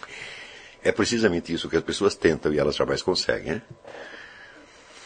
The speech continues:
Então isso quer dizer que a absorção deste legado literário e artístico é absolutamente fundamental para te dar o quê? Os materiais com que mais tarde você vai raciocinar filosoficamente. Quanto mais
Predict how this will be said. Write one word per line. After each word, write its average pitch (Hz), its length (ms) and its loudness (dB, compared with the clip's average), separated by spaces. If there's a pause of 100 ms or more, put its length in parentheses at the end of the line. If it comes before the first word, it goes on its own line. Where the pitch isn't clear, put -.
(560)
Então 131 280 4
isso 165 120 2
quer 135 100 10
dizer 92 180 6
que 110 160 8
a 123 120 12
absorção 160 880 6
deste 90 340 4
legado 76 540 4
literário 71 520 4
e - 20 4
artístico 110 400 -2
é 113 40 8
absolutamente 123 680 2
fundamental 107 680 2
para 101 200 2
te 110 100 0
dar 110 140 8
o 92 60 4
quê? - 280 -2
Os 101 160 -4
materiais 120 640 4
com 73 120 -6
que 69 140 -8
mais 71 240 -2
tarde 69 320 2
você - 260 -8
vai 60 320 -4 (640)
raciocinar 78 600 -2
filosoficamente. - 880 -10 (1200)
Quanto 185 440 8
mais - 680 4